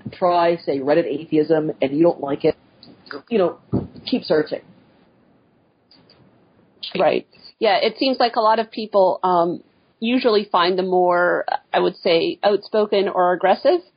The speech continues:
Speaker 2: types of communities where people, you know, make fun of religion a lot and kind of are, um, kind of express, you know, their anger, um, in, in several ways. And those are the ones maybe that show up first in the search results.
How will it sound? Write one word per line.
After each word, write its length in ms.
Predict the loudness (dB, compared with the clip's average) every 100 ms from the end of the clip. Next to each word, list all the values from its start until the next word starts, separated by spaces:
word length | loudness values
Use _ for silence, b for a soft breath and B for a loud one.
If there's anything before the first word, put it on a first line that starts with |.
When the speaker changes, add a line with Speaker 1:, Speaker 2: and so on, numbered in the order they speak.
| -6 -2
Speaker 2:
types 240 | 0 -2
of 100 | -6
communities 600 | 0 0 2 0 0 -2
where 380 | 2 2 2 -2 -2
people, 440 | -2 2 2 2 0
you 80 | 2
know, 120 | 2
make 240 | 0 -2
fun 160 | 0 0
of 100 | 0
religion 380 | 2 2 2 0
a 60 |
lot 340 | 2 2 2 0
and 200 | -4 -4
kind 180 | 0 0
of 120 | 0 B B B B -2
are, 380 | 0 0 0 0
um, 480 | 0 -2 -4 -6 -10 -18 -6
kind 140 | -2
of 60 | -2
express, 500 | -4 -2 0 0 0 -8
you 140 | -2 0
know, 140 | 0
their 140 | -2
anger, 460 | -2 0 2 0 -2 B B B -2
um, 320 | 0 0 0
in, 280 | 0 0 0
in 160 | -2 0
several 340 | -2 0 0
ways. 340 | 0 0 -4 -10 b b -2
And 320 | -2 -2 0
those 200 | 0 2
are 60 | 0
the 80 |
ones 240 | 0 -2 0
maybe 220 | 0 0
that 160 | 0 -2
show 220 | 0 2
up 180 | 2 0
first 340 | 0 0 0 -2
in 100 | 0
the 80 | 0
search 300 | 0 0 -2
results. 540 | 0 2 0 -4